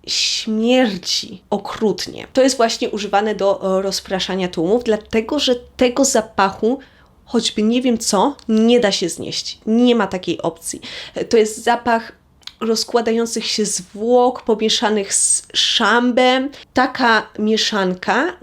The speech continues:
która sprawia, że od razu macie odruchy wymiotne, od razu kręci się wam w głowie i musicie stamtąd wyjść albo chociaż się przykryć. Więc co my robiliśmy? Jedyną opcją to na-, zakładaliśmy flagi albo jakiś skrawek materiału na twarze,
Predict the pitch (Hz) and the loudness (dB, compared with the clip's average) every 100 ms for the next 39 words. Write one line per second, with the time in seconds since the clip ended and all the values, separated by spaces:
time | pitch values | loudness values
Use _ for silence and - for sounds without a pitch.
0 | - - 240 233 - 240 240 240 233 - | -16 -6 -2 -2 0 0 2 2 0 -4
1 | 226 240 247 240 226 214 226 220 214 220 | -2 2 2 2 0 0 0 0 -2 0
2 | 214 214 214 196 196 185 180 - 233 240 | -2 0 -2 -2 -2 -4 -4 -2 0 2
3 | 226 233 226 214 214 214 - 202 185 - | 2 0 0 -2 -2 -2 -2 -2 -2 -2
4 | 202 220 226 214 220 220 220 208 - 196 | -4 -2 -2 -2 -2 -4 -4 -4 -4 -2
5 | - - - 202 196 208 202 - 214 - | -2 -2 -4 -4 -4 -4 -2 -2 -2 0
6 | 220 - - - - - 226 214 - - | 0 -2 -12 -14 -14 -10 -4 -4 -4 -6
7 | 214 - 240 247 202 220 262 190 - 175 | -4 0 4 4 4 2 -2 -2 -4 -2
8 | 185 240 - - - 208 185 233 226 233 | -2 -2 -8 -14 -2 -2 2 0 2 -2
9 | 233 240 226 208 214 - 208 214 226 214 | -2 -4 0 0 0 -2 -2 0 0 2
10 | 220 226 - - 208 202 190 - 226 226 | 0 0 -4 -4 -4 -2 -4 -4 0 0
11 | 220 - 196 196 214 202 - - 233 226 | -2 -4 -4 -4 -6 -6 -8 -4 -2 0
12 | 220 220 196 226 214 226 208 196 196 185 | -2 -4 -6 -4 0 0 0 -2 -6 -6
13 | - 226 190 175 202 | 0 0 0 -2 0